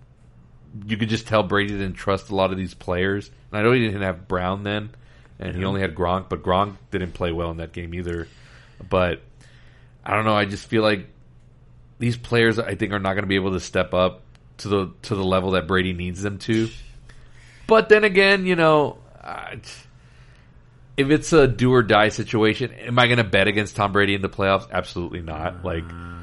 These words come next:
Speaker 1: would I bet a paycheck? No.
Speaker 2: Well.
Speaker 1: Hell no.
Speaker 2: <laughs>
Speaker 1: You know what I mean? Like,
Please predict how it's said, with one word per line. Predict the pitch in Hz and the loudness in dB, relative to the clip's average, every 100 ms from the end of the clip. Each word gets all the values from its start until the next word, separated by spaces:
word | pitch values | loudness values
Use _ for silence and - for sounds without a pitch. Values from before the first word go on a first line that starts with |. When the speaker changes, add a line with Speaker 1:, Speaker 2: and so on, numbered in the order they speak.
| - - | -18 -6
Speaker 1:
would | 92 | 0
I | 92 | 0
bet | 92 92 | 2 0
a | |
paycheck? | - 95 90 107 104 - | 0 -4 -2 -2 -4 -6
No. | 95 90 80 85 117 120 | -6 -4 0 0 0 -2
Speaker 2:
Well. | 143 139 | -2 4
Speaker 1:
Hell | 175 131 | 6 6
no. | 98 90 82 | 4 2 2
Speaker 2:
<laughs> | 180 214 143 220 - - - | 2 0 0 -4 -4 -4 0
Speaker 1:
You | |
know | 123 | 2
what | 127 | 4
I | 131 | 4
mean? | 139 135 | 6 8
Like, | 123 107 | 8 6